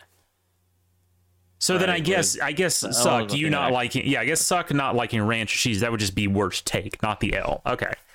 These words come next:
Speaker 1: All right.
Speaker 2: Yeah.
Speaker 1: Yeah, yeah, yeah. Uh, Janny of the year. It's you and, you and, uh, you and Dizzy. Brood.
Speaker 2: Yeah.
Speaker 1: Yeah.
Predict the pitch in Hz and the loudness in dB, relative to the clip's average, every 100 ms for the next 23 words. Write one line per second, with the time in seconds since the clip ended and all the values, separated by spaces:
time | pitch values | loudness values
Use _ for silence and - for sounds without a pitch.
0 | - - - 214 107 - 165 _ _ _ | -20 -14 -2 0 0 -4 -8 _ _ _
1 | _ _ _ - 113 104 - - - _ | _ _ _ -6 -4 -2 -4 -8 -12 _
2 | _ _ _ _ - - 113 117 110 107 | _ _ _ _ -20 -8 -2 0 2 0
3 | 98 - 139 160 185 185 190 190 220 294 | 0 0 0 0 0 2 2 2 2 0
4 | - _ _ _ - 120 127 113 127 - | -4 _ _ _ -6 -2 0 0 0 0
5 | 113 120 127 127 131 131 139 135 113 196 | 0 2 2 2 2 0 0 0 2 2
6 | 180 120 135 240 _ _ _ _ 107 101 | 2 0 0 -2 _ _ _ _ -2 -2
7 | 214 _ _ _ _ _ _ _ _ _ | -2 _ _ _ _ _ _ _ _ _
8 | 113 143 - _ - 101 | -16 -16 -18 _ -8 -6